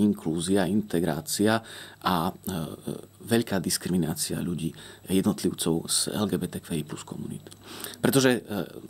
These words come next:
ja ako cisgender osoba alebo ako heterosexuálna osoba,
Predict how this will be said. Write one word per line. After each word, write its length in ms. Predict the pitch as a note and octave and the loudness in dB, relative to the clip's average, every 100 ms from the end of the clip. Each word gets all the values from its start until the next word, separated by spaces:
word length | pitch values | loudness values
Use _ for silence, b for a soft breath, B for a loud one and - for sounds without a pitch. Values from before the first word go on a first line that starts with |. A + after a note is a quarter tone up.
| - - - - - - - | -20 -20 -20 -20 -20 -20 -6
ja 400 | F#2+ E2+ A#2+ C3 | 0 4 4 2
ako 640 | A2+ E2 - - D2+ D2+ - - | -2 -6 -8 -8 -6 -6 -6 -6
cisgender 640 | - A2 F2+ E2 G2 A#2+ A#2+ | 0 0 2 2 4 4 4
osoba 480 | - A#2+ A#2+ A2 | 4 4 4 4
alebo 240 | F#2 D2+ E2 | 0 -4 -8
ako 480 | E2 G#2+ - - G2 | -8 -10 -8 -8 -6
heterosexuálna 720 | - F#2 - - - F2 D#2+ | -4 -4 -4 -6 -4 -4 -4
osoba, 480 | G2 - A#2+ A#2+ | -4 0 4 2